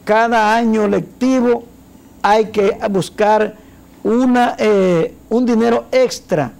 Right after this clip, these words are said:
para usted seguir en la misma escuela o en la misma universidad. Yo entiendo que la primera vez que usted se inscribe, usted hace un solo desembolso,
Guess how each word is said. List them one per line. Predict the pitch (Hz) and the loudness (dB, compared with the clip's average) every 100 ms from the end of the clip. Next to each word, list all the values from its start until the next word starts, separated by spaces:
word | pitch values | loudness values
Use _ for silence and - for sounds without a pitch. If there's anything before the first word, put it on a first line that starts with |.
| - - - - | -20 -20 -20 -2
para | 214 185 | 0 0
usted | 185 226 | 0 0
seguir | 220 196 214 | 2 2 2
en | 196 | 0
la | 175 | 0
misma | 175 190 185 | 0 0 0
escuela | 147 - 147 123 107 - - - - | -2 -2 -2 -2 -6 -14 -20 -16 -2
o | 196 | 0
en | 208 | 2
la | |
misma | 196 226 247 | 2 0 0
universidad. | 220 196 180 - 156 147 131 - - - - | 2 0 0 -2 -2 0 -2 -6 -20 -18 -2
Yo | 196 | 0
entiendo | 240 208 214 226 254 - | 0 0 0 2 -2 -2
que | 170 | -2
la | 147 | 0
primera | 147 143 156 185 | 0 0 2 0
vez | 202 | 0
que | 220 | -2
usted | 185 233 | -2 -2
se | 247 | -2
inscribe, | 254 277 269 294 - - - - - - - - - | -2 0 0 -2 -6 -16 -20 -20 -20 -20 -20 -20 -18
usted | 285 - 165 | -18 -2 2
hace | 170 175 175 | 2 2 0
un | 180 180 | 0 -2
solo | 165 196 190 | 0 0 2
desembolso, | 190 190 180 202 294 240 - 131 | 0 0 0 2 2 0 -6 -10